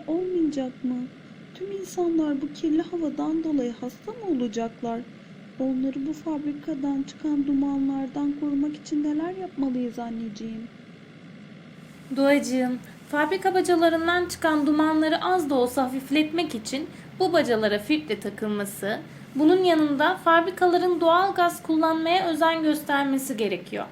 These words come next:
Speaker 2: Bu sayede hem havamızı daha temiz tutmuş olur,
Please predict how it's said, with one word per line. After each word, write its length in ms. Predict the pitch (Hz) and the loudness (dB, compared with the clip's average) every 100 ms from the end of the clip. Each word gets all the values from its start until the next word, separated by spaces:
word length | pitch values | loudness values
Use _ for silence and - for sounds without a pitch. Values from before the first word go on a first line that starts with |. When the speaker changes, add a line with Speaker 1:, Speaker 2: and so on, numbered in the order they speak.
| - - - - - | -14 -20 -20 -18 0
Speaker 2:
Bu 120 | 302 | 2
sayede 600 | 349 370 330 302 269 262 | 4 4 6 4 2 0
hem 240 | 247 311 294 | 2 0 0
havamızı 580 | 285 233 220 208 208 | -2 -2 0 0 0
daha 260 | 202 214 311 | 0 2 2
temiz 340 | 359 339 339 | 4 2 2
tutmuş 400 | - 349 339 320 | 0 -2 -2 0
olur, 260 | 349 339 359 | 2 2 2